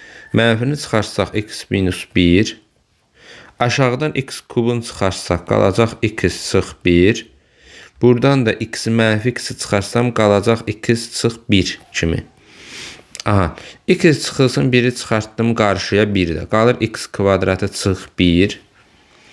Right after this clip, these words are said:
Ee, sonra buradan x minus biri çıxartsam qarşıya, qalacaq x kubu çıx x kimi və x minus birlər getdi.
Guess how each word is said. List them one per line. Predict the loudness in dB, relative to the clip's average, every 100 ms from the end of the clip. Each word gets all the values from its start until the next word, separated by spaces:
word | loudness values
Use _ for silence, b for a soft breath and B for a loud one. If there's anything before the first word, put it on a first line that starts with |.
| B B B B B B B B B 0
Ee, | 4 4 4 2
sonra | 0 -4 0 2 4 2 -2 -8 B B B 2
buradan | 4 4 2 2 0 -4 -8
x | -10 -10 -10 -8 -8 -8 -4
minus | -2 0 2 0 -2 -4
biri | 0 2 0
çıxartsam | -4 -4 -4 -4 -2 0 2
qarşıya, | 2 0 0 0 0 2
qalacaq | 2 2 0 -2 -2
x | -6 -8
kubu | -4 0 0
çıx | 0 -2 -6 -8 -12
x | -8 -6 -6 -4
kimi | 0 2 4 2 0 -4 B B B B
və | -2 0
x | 2
minus | 2 2 2
birlər | 2 4 2 2
getdi. | 0 -2 -6 -16